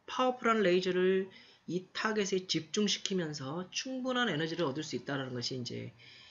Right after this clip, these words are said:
이제 알게 되면서부터 사실 본격화가 됐다라고 말씀을 드릴 수 있겠죠. 자, 그래서 이너셜 컨파인먼트랑 그 다음에 자기장 컨파인먼트 방식을 비교를 해보면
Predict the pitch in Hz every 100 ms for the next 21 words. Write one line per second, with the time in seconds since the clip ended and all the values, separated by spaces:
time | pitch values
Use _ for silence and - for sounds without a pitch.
0 | - - - 165 117 120 - _ _ _
1 | - 143 196 202 139 147 147 127 127 120
2 | - 120 120 120 139 139 160 131 127 123
3 | 127 123 120 131 123 117 131 120 120 123
4 | - - - 113 - 113 - _ _ _
5 | _ _ _ _ _ _ _ _ _ _
6 | _ _ - - - - - 240 254 196
7 | 202 165 240 254 240 226 226 208 190 -
8 | 135 139 139 139 131 139 135 - - -
9 | 127 170 190 196 202 185 185 175 156 -
10 | 139 139 135 139 151 - 147 185 143 131
11 | 139 156